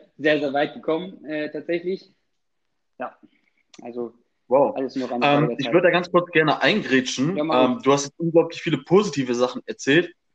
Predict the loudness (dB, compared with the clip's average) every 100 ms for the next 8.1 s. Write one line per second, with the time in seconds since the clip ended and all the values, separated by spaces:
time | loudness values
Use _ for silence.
0 | _ _ 0 2 2 0 -2 2 0 4
1 | 2 2 -2 0 0 2 2 0 -4 _
2 | _ _ _ 2 4 4 0 -12 -2 -2
3 | 0 -2 -2 -4 0 0 0 -4 -2 2
4 | 2 2 -4 _ _ -2 -2 -2 0 0
5 | 2 0 2 2 2 -4 -2 -2 -2 -8
6 | -8 -6 -2 -2 0 -6 -6 -2 0 2
7 | 0 -2 -4 -4 -4 -4 0 0 0 -4